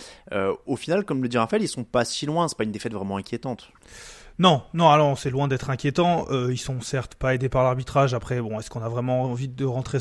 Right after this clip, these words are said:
Speaker 2: dans ce débat-là ? En effet, je pense que l-, il y a ce face mask, euh, qui aurait dû être sifflé, qui aurait, euh, certainement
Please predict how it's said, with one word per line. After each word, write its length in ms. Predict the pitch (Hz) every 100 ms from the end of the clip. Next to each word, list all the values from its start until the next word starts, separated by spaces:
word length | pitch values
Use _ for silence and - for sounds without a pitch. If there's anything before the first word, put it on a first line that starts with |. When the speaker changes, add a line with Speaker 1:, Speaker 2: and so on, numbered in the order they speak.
| 147
Speaker 2:
dans 100 | 127
ce 80 |
débat-là ? 400 | 117 135 139 147
En 140 | 147 131
effet, 200 | 123 135
je 80 | -
pense 200 | 131 -
que 100 | 131
l-, 80 | -
il 40 |
y 80 | 131
a 60 | 120
ce 80 |
face 240 | - 135 -
mask, 400 | 147 151 - 143
euh, 120 | 127
qui 360 | 123 - 123 123
aurait 240 | 120 120
dû 160 | 127 135
être 80 |
sifflé, 500 | 123 127 - 139 139
qui 140 | 131 120
aurait, 300 | 113 120 117
euh, 140 | 123 -
certainement 540 | - 123 135 135 131